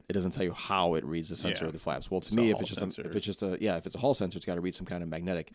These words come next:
Speaker 2: Right.
Speaker 1: or something has to move in or whatever, you know. So, um, I was like, "Well, now we gotta take it apart and get down to the metal or whatever it's reading and see."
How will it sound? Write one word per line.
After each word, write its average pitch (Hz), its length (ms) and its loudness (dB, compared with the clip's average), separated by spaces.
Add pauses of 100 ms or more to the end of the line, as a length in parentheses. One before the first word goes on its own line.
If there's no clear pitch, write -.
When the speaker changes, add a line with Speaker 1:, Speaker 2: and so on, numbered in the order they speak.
(100)
Speaker 2:
Right. 82 300 -8
Speaker 1:
or 98 120 0
something 101 200 0
has 90 120 0
to 87 60 -6
move 95 240 4
in 90 80 0
or 87 60 0
whatever, 85 240 -2
you 82 60 0
know. 85 120 -2
So, 92 260 -2 (520)
um, 87 460 0
I - 40 -4
was 95 60 0
like, 90 100 -2
"Well, 107 200 4
now 95 180 2
we 110 60 4
gotta 110 120 2
take 110 140 0
it 95 60 0
apart 117 360 4
and 98 80 -4
get 90 100 0
down 95 200 2
to - 80 -2
the 85 80 -2
metal 98 400 2 (100)
or 113 160 6
whatever 110 360 6
it's 98 140 2
reading 113 360 4
and 90 160 0
see." 113 380 2